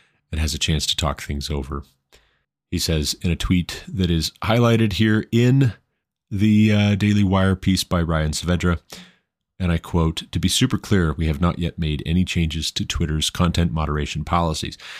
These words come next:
Now, also interesting to note is that Tesla engineers already got in and locked Twitter's engineers out of the system lest they do anything funny at the last moment.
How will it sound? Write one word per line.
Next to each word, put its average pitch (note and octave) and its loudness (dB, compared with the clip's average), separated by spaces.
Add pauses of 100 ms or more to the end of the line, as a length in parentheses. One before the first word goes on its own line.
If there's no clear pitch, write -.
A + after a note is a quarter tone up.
(180)
Now, F#2+ 2
also B2 2
interesting B2+ 2
to A#2+ 2
note G#2+ 4
is F#2+ 2 (520)
that F#2+ 0 (480)
Tesla F#2 2 (300)
engineers F2 2 (520)
already D#2 0 (560)
got F2+ 0
in G2+ 2 (840)
and D2 -2
locked - -2 (440)
Twitter's G2 2
engineers F#2 4 (100)
out F2+ 0
of D#2+ -2
the D#2+ -4
system F#2+ 0
lest D2 0
they C#2+ 0 (120)
do D#2 0
anything C#2+ -2
funny G#2 2 (1000)
at E2 -6
the E2 -2
last D#2 0
moment. G2 4